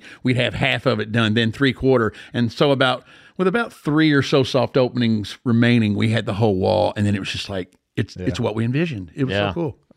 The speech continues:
Speaker 3: You
Speaker 2: Yeah.
Speaker 3: mentioned staff. That's a, brings up a good question. It's like, obviously people have a hard time staffing hospitality and service, but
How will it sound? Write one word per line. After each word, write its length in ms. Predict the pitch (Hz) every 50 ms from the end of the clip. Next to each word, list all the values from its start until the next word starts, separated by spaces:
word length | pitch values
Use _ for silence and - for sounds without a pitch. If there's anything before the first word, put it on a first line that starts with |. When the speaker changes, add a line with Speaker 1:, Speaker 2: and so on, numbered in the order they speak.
| _ _ _ -
Speaker 3:
You 80 | - 117
Speaker 2:
Yeah. 60 | 117 120
Speaker 3:
mentioned 260 | 143 147 - 107 90
staff. 460 | - - - 104 110 110 101 98 -
That's 200 | - 104 104 -
a, 160 | 107 92 78 - _ -
brings 180 | 110 101 92
up 80 | 95 87
a 60 | 90
good 240 | - - 110 101 -
question. 520 | 110 98 95 87 - - - 98 92 87
It's 200 | 90 85 - -
like, 240 | 98 87 73 - - _ _ _ _ _ _ _ _ _ -
obviously 320 | - 139 131 123 - 110 107
people 260 | 90 110 113 101 98
have 120 | 98 95
a 60 | 92 85
hard 200 | 90 107 95 -
time 300 | - 98 92 90 90 82
staffing 640 | - - - 98 95 87 - 92 90 87 85 80
hospitality 640 | - - 101 107 - - 98 - 107 92 90 90 92
and 100 | 90 85
service, 520 | 82 - 104 95 92 87 87 87 82 - -
but 220 | - - 101 87